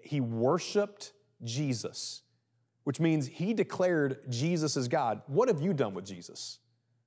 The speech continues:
And have you made a decision to say, "What, what do you believe about him?" Do you either believe he's God or he's a liar? There really isn't an in-between.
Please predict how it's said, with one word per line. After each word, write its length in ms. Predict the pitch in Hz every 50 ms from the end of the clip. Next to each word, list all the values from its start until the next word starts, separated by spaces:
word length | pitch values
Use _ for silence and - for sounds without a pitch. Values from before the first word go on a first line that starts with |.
| _ _ _ _ _ _ _ -
And 100 | 135 135
have 160 | 156 147 135
you 100 | 147 208
made 200 | 226 240 226 208
a 40 | 190
decision 440 | 156 147 - - 170 156 139 156 143
to 40 |
say, 180 | 123 - 151 135
"What, 280 | 127 139 214 - - -
what 160 | 165 226 269
do 60 | 294
you 100 | 311 277
believe 320 | 185 165 139 131 131 190
about 260 | 202 156 113 90 69 -
him?" 120 | - - - _ _ _ _ _ _ _ _ -
Do 80 | 139
you 80 | 175 190
either 320 | 156 180 208 202 185 185 175
believe 480 | 151 123 156 156 147 143 143 175 214
he's 180 | 220 240 240 196
God 440 | 156 170 131 113 110 123 156 170 151 - - _ _ _ _ _ _ _ _ _ _ _ _ _ _ _ _ _
or 240 | - 156 156 156 156
he's 300 | 139 135 143 175 190 170
a 40 | 190
liar? 440 | 180 185 208 269 302 220 117 - - - - _ _ _ _ _ _ _ _ _ _ _ _ _ -
There 140 | 160 180
really 500 | 175 156 139 147 190 247 254 247 247 208 - 196
isn't 240 | 202 170 160 180
an 140 | 170 160 151
in-between. 520 | 156 151 143 135 - - 123 101 92 85